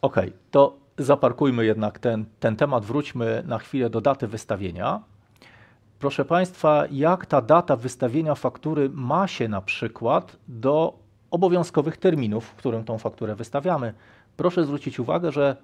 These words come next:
no z m-, w myśl artykułu sto sześć i punktu pierwszego tego artykułu fakturę wystawia się nie później niż piętnastego dnia następnego, mm,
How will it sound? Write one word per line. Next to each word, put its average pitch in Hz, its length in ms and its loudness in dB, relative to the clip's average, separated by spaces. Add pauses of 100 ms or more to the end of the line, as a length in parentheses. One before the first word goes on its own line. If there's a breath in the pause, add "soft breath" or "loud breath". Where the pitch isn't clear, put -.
(140)
no 135 160 -2
z 110 140 -10
m-, 131 300 -4
w 113 80 -12
myśl 131 260 -6
artykułu 123 500 -2
sto 117 180 -6
sześć - 400 -10
i 139 200 -4
punktu 123 400 -8
pierwszego 123 680 -4
tego 104 280 -8
artykułu 110 640 -6 (720 soft breath)
fakturę 170 440 2
wystawia 151 440 -2
się - 160 -4
nie 147 160 -2
później 160 420 -4
niż 143 160 -8
piętnastego 120 580 -6
dnia 113 160 -4
następnego, 107 560 -6
mm, 107 840 -10